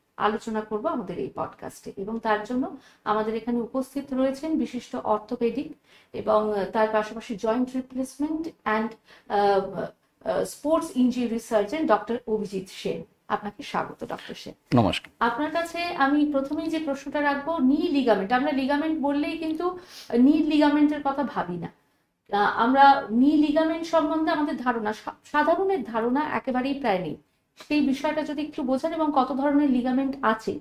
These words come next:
Speaker 1: যেখানে ইনজুরি হতে পারে, সেই বিষয়টা একটু জানতে চাই।
Speaker 2: লিগামেন্ট ইনজুরি নিয়ে যদি আমরা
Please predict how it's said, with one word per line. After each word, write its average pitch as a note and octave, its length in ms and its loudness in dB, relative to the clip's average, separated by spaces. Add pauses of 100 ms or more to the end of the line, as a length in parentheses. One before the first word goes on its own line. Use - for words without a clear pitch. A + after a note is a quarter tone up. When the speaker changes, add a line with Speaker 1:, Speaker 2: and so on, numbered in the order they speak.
(160)
Speaker 1:
যেখানে C4 340 0
ইনজুরি B3 540 2
হতে G#3+ 220 2
পারে, - 240 -2 (300)
সেই G#3+ 160 -4
বিষয়টা G#3+ 400 -8
একটু C4 180 -12
জানতে - 320 -12
চাই। - 200 -16 (1000)
Speaker 2:
লিগামেন্ট F3+ 720 12
ইনজুরি F#3 440 10
নিয়ে G3 180 10
যদি G3 220 10
আমরা F#3 540 12